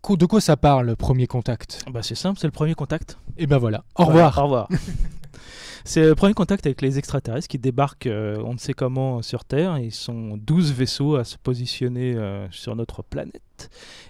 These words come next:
Speaker 2: Et forcément, euh, les, les autorités à ces endroits-là, euh, dé-, dépêchent des, des, les militaires et, euh, et des scientifiques pour, euh, essayer de rentrer en contact avec, euh, ces,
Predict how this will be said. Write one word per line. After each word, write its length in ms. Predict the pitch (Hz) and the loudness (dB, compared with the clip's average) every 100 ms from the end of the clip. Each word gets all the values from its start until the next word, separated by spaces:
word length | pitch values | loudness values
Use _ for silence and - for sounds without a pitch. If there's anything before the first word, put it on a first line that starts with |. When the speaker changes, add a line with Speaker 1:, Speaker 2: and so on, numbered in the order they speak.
| - | -4
Speaker 2:
Et 140 | 135 123 | 0 0
forcément, 680 | 117 - 110 120 185 160 | -2 -6 -4 -2 0 0
euh, 440 | 95 101 98 104 107 113 110 | -2 -6 -6 -6 -8 -8 -6
les, 360 | 107 104 98 98 | -4 -4 -6 -8
les 320 | 98 98 95 | -8 -10 -10
autorités 460 | - 95 95 147 | -8 -8 -6 -4
à 60 | 127 | -4
ces 220 | - 104 | -4 -8
endroits-là, 480 | 104 98 107 135 151 | -6 -6 -4 -2 -2
euh, 120 | 113 104 | -4 -6
dé-, 180 | 127 117 | -4 -6
dépêchent 600 | 113 113 127 - 151 - - | -8 -6 -6 0 0 0 -6
des, 340 | 107 101 98 | -6 -4 -8
des, 280 | 95 95 92 87 | -8 -8 -8 -10
les 80 | 95 | -10
militaires 540 | 104 107 - 127 120 98 | -8 -6 -2 -2 -2 -4
et, 120 | 95 | -8
euh, 180 | 90 90 - - - - | -10 -12 -12 -14 -14 -12
et 40 | - | -8
des 100 | 107 | -6
scientifiques 540 | 127 - - 196 - | -6 -8 -4 -4 -4
pour, 300 | - 143 135 | -2 0 0
euh, 280 | 107 104 98 | -2 -4 -8
essayer 420 | - 95 92 135 | -10 -10 -6 -4
de 80 | 120 | -4
rentrer 360 | - 110 - | -6 -6 -4
en 80 | 131 | -4
contact 640 | - 110 123 147 - - - - | -6 -10 -8 -10 -12 -20 -20 -16
avec, 420 | 92 107 - 110 | -12 -10 -8 -8
euh, 340 | 95 98 95 98 | -6 -8 -8 -12
ces, 260 | - 101 | -14 -14